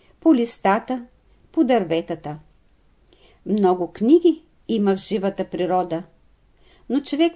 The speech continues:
трябва да се отвори за тях, да ги разбира. В бъдеще, когато хората ще се служат с шестото чувство,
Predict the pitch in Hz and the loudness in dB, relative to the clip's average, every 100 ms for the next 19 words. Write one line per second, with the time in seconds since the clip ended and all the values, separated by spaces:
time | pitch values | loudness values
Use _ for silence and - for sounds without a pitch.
0 | - 277 285 254 262 269 - 190 202 - | -2 0 0 0 -2 -4 -10 -8 -6 -2
1 | 190 180 180 190 277 311 - 196 - 147 | -4 -4 -4 0 0 0 -2 -8 -6 -6
2 | 156 _ _ _ _ _ _ - 185 170 | -8 _ _ _ _ _ _ -8 -4 -4
3 | 208 170 160 180 190 226 170 - _ _ | -2 -4 -4 -6 -2 -2 -4 -12 _ _
4 | _ _ _ _ _ _ - 269 339 233 | _ _ _ _ _ _ -12 -2 0 0
5 | 208 190 233 - 294 339 _ _ _ _ | -2 -4 -6 -6 -6 -6 _ _ _ _
6 | _ 240 294 415 381 - 302 262 233 185 | _ -4 -2 0 -2 2 2 2 -2 -4
7 | 180 _ _ _ - 330 311 311 - 294 | -6 _ _ _ -4 -2 -2 -4 -2 0
8 | 269 - - _ _ _ - - 208 - | 0 -4 -6 _ _ _ -12 -8 -6 -2
9 | 330 - - - 196 - 165 - 196 349 | -2 -2 -8 -6 -6 -6 -8 -6 -6 -6